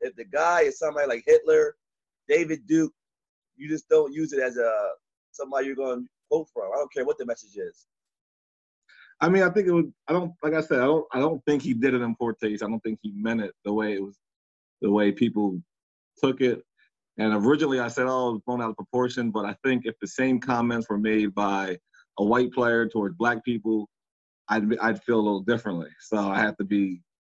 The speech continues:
Speaker 2: kind of sensitive to, um, that other community as well and what, how they feel.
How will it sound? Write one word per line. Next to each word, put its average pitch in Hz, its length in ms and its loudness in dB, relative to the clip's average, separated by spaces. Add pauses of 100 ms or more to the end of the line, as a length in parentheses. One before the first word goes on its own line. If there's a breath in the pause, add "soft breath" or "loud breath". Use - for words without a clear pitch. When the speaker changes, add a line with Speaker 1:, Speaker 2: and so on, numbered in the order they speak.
(100)
Speaker 2:
kind 107 180 2
of 92 220 -6 (320)
sensitive 107 500 0
to, 92 260 -2 (880)
um, 107 220 2
that 113 160 0
other 107 220 -2
community 104 420 -2
as 92 140 -6
well 92 360 -2 (280)
and 95 160 -6
what, 101 140 -4 (100)
how 107 160 0
they 110 160 0
feel. 87 340 -6